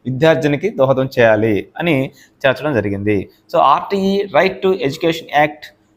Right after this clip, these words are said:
టూ థౌజండ్ నైన్, రెండు వేల తొమ్మిదో సంవత్సరంలో విద్యా హక్కు చట్టం చేయడం జరిగింది. ఇది ఏప్రిల్ ఒకటి,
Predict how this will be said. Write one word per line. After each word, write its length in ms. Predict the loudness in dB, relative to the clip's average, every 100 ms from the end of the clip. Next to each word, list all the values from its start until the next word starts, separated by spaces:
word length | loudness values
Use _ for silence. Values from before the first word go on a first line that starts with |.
| _
టూ 60 | -2
థౌజండ్ 380 | 2 2 0 0
నైన్, 240 | 0 -2 -8 _ _ -6
రెండు 220 | -2 0
వేల 300 | 2 2 4 2 2
తొమ్మిదో 240 | 0 0 0
సంవత్సరంలో 520 | 0 -2 0 0 2
విద్యా 340 | 0 0 0 0
హక్కు 220 | -2 -4 -4
చట్టం 240 | -2 -4 -4 -12 _ _ 0
చేయడం 260 | 2 4
జరిగింది. 380 | 2 2 0 -2 -2 0
ఇది 400 | 2 4 0 -6 -20 _ 2
ఏప్రిల్ 520 | 4 4 2 2 0 -4 -16 _ _ _ _ _ _ _ _ _ _ -4
ఒకటి, 560 | -2 0 -2 -2 -8